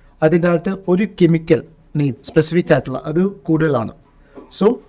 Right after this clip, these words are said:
ആ കെമിക്കൽസ് കൂടുതലുള്ളതുകൊണ്ട് അവരുടെ എല്ലാം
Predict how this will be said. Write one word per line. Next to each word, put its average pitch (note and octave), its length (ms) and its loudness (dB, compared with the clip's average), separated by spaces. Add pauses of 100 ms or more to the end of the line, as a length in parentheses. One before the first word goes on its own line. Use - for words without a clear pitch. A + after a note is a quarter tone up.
(360)
ആ C#3+ 140 6
കെമിക്കൽസ് G3 640 0
കൂടുതലുള്ളതുകൊണ്ട് F3 800 0
അവരുടെ E3 360 -4
എല്ലാം E3 300 -2